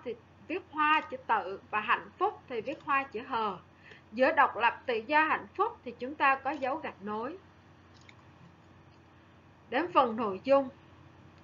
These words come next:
Nội dung chúng ta phải có kính gửi. Ví dụ như kính gửi ban giám hiệu, phòng đào tạo,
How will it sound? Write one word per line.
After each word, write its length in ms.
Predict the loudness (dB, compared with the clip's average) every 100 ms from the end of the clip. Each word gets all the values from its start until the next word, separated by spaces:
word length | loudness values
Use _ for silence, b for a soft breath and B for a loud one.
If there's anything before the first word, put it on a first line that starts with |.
| -20 B B -4
Nội 220 | 2 2 4
dung 260 | 2 2
chúng 180 | -2 -2
ta 180 | 2 2
phải 160 | 2 -2
có 200 | 0 0 -2
kính 240 | -6 -4
gửi. 420 | -4 -4 -4 -10 -12 -18 -20 -20 -20 -20 -20 -20 -20 -20 -20 -20 -20 -14 -2
Ví 140 | 2
dụ 120 | 2
như 380 | 2 0 2 2
kính 260 | 0 -4 -2
gửi 180 | -2
ban 240 | 0 -2 -2
giám 160 | -6
hiệu, 520 | -2 0 2 0 -4 -8 -16 -20 -20 -20 -20 -20 -20 -20 -2
phòng 200 | -2 2
đào 120 | 0
tạo, 680 | 2 4 6 6 6 4